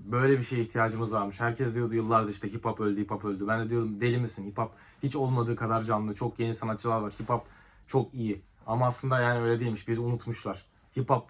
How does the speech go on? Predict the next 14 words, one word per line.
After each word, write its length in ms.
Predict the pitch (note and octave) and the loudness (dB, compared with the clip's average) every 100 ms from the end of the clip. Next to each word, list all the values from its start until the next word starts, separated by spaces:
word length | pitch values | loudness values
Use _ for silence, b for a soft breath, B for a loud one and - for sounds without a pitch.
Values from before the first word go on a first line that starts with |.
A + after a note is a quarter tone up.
| - | -10
ölmüş. 400 | A#2 A2 A#2 A2 | -2 0 0 0
Böyle 240 | B2 C3 A#2 | 4 4 6
bir 60 | |
heyecan 380 | A#2+ A#2 B2+ A2+ | 4 6 4 4
lazımmış. 480 | G#2+ G2+ F#2+ F#2 - | 2 0 -4 -10 0
Bana 200 | A#2 A2+ | 2 2
bundan 360 | B2 C3 C#3 B2+ | 4 4 4 2
push-up 420 | - A#2+ B2+ - | -6 0 0 -2
çıkmadan 460 | C3+ B2+ B2 B2+ - B B B - | -6 -2 0 0 -2 B B B 2
beş 240 | C3+ C3 | 2 2
gün 100 | C3 | 0
önce 180 | A#2 A#2 | 0 0
deseniz 380 | A#2 A2+ G#2 G2 | 0 -2 -4 -6
işte, 340 | - G#2+ G#2+ | -6 -4 -4